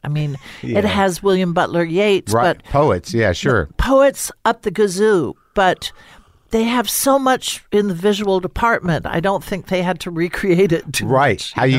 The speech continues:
Speaker 1: know?
Speaker 2: gonna, how you gonna do it justice?
Speaker 1: Exactly.
Speaker 2: But yeah, but to count, like, I, I just thought, thank God it's so beautiful, 'cause if it was in any way not beautiful, that the whole, the, the, the people would be sunk.
Speaker 1: Exactly.
Speaker 2: <laughs> You know, at least they can walk out and be like, "Oh, look at this."
Speaker 1: Exactly.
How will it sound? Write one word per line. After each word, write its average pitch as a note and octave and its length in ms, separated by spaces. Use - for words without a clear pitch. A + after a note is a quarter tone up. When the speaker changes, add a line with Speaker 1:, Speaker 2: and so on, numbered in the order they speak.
Speaker 1:
know? B2 80
Speaker 2:
gonna, A#2+ 100
how A#2+ 80
you B2+ 140
gonna B2 160
do A#2 180
it F#2 140
justice? B2+ 480
Speaker 1:
Exactly. D#3 640
Speaker 2:
But D#3+ 120
yeah, G#3+ 180
but C3 220
to D3 80
count, F3+ 320
like, C#3+ 180
I, C#3+ 160
I C#3 120
just C#3+ 260
thought, D#3+ 280
thank D#3 260
God D#3+ 240
it's C3+ 120
so A#2+ 140
beautiful, C3 460
'cause A#2 160
if G#2+ 100
it B2 80
was A#2 180
in B2 120
any D3 240
way C3+ 180
not A#2+ 300
beautiful, A#2 520
that A#2 260
the A2+ 140
whole, A#2+ 240
the, A2+ 320
the, A2+ 240
the G#2+ 160
people B2+ 320
would G2+ 140
be F#2 100
sunk. - 480
Speaker 1:
Exactly. D#3+ 560
Speaker 2:
<laughs> - 320
You F3 180
know, D#3+ 140
at D#3 80
least F#3 180
they E3+ 120
can C#3 160
walk C3+ 280
out C3 140
and A#2+ 100
be B2 80
like, A2 220
"Oh, C3 360
look C#3 140
at C3+ 80
this." C3 340
Speaker 1:
Exactly. D#3 640